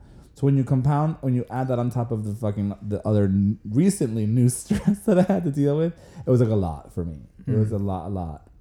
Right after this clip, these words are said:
Speaker 1: Um, and then, <laughs> like, I reached out to you. I'm like, "Are we gonna record?" You're like, "No, we were postponed." I'm like, "Oh, yeah. I, okay, guys, guess we did."
Speaker 2: <laughs> Yeah.
Speaker 1: My
Speaker 2: Yeah.
Speaker 1: bad. That's on me. Like, I don't even remember. Like, that's how crazy of a week was. I don't remember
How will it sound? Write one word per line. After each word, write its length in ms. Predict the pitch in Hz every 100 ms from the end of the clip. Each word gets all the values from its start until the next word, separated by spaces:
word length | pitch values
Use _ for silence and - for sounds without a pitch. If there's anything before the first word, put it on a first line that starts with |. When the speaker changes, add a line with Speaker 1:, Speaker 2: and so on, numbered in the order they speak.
| -
Speaker 1:
Um, 720 | 90 85 80 76 76 73 67 - _ _ _ - - _ -
and 140 | 117
then, 100 | 120 - -
<laughs> 200 | - -
like, 240 | 117 - - _ _ - - - - - 226 -
I 40 |
reached 260 | 165 160 -
out 160 | 147 165
to 80 |
you. 100 | 147
I'm 60 | 135
like, 120 | 131
"Are 40 | 139
we 80 | 156
gonna 120 | 170
record?" 300 | 151 165 147
You're 80 | 135
like, 120 | 135
"No, 160 | 143
we 80 | 135
were 60 | 135
postponed." 440 | 139 127 - 127
I'm 80 | 113
like, 160 | 107 131
"Oh, 80 |
yeah. 240 | 147 147 120
I, 100 | 123 - -
okay, 260 | 123 - 135
guys, 280 | 131 127 123
guess 180 | 131 -
we 80 | 131
did." 320 | 139 127 139
Speaker 2:
<laughs> 40 | -
Yeah. 340 | 190 - 220 - - - - - -
Speaker 1:
My 80 | 135
Speaker 2:
Yeah. 60 | 147
Speaker 1:
bad. 120 | 139
That's 160 | 139
on 140 | 160 156
me. 180 | 147 123
Like, 260 | 131 - -
I 120 | 143
don't 100 | 196
even 200 | 196 170
remember. 760 | 143 135 127 127 131 123 107 104
Like, 160 | 117 120
that's 180 | 135 139
how 140 | 147
crazy 580 | 123 - - 117 120 117
of 60 | 110
a 40 |
week 120 | 107
was. 140 | 107 101
I 60 | 110
don't 140 | 113
remember 760 | 110 117 113 110 107 101 98